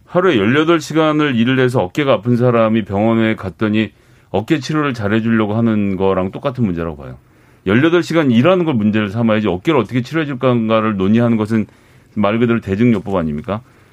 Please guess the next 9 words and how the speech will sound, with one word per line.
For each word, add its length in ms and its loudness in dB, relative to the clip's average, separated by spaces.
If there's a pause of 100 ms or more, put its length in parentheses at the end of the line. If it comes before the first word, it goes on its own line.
지금 180 2
현재 260 0
청년의 400 0
문제는 540 2 (440)
노동시장의 1000 0
재배치라든지 840 0
주택 280 -2
문제를 300 0
포함해서 640 0